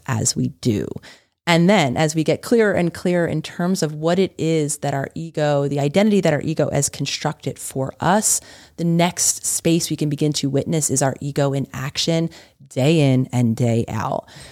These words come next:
For those of you following along in the workbook, Jenna and I will be speaking or reading the exploratory prompts now on page one sixteen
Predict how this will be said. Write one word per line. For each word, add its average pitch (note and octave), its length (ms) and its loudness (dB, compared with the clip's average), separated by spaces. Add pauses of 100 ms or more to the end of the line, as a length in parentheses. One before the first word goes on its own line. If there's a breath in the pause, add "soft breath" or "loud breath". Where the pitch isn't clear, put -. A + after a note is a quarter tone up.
(140 loud breath)
For F3+ 160 2
those G3+ 180 6
of F3 100 -2
you E3 120 2
following A#3 440 2
along D3+ 360 2
in C#3 140 0
the C3+ 60 2
workbook, D3 960 -2
Jenna D3 280 2
and C3+ 100 2
I C#3 100 0
will C#3 140 2
be C#3+ 260 -2
speaking F#3 600 0
or D3+ 100 2
reading D#3+ 360 2
the C#3 80 2
exploratory G3 720 0
prompts - 760 -2
now C#3 460 0
on C#3 160 -2
page - 340 -4 (380 loud breath)
one E3 400 0
sixteen G#3 920 0